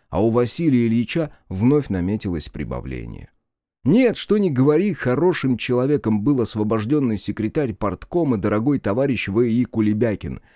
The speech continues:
ведь запросто мог этот шкаф в план завода включить. Никто бы и слова ему на это не сказал,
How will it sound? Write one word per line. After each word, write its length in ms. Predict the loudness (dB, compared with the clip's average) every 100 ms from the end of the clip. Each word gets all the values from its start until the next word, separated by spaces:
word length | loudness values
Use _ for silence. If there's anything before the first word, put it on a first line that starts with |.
| _
ведь 200 | 0 0
запросто 500 | 2 0 2 -2 0
мог 240 | 0 0 0
этот 220 | -4 -4
шкаф 520 | -8 -6 -4 -4 -8 -20 _
в 100 | -8
план 260 | 0 2 2
завода 440 | 2 2 4 2
включить. 600 | 0 -2 -2 -4 -10 -12 _ _
Никто 380 | 0 2 2 2
бы 160 | 4 2
и 20 |
слова 460 | 2 0 2 4 4
ему 240 | 4 4
на 200 | 2 0
это 160 | -2 -2
не 160 | -2
сказал, 600 | -2 -4 -2 -2 -2 -4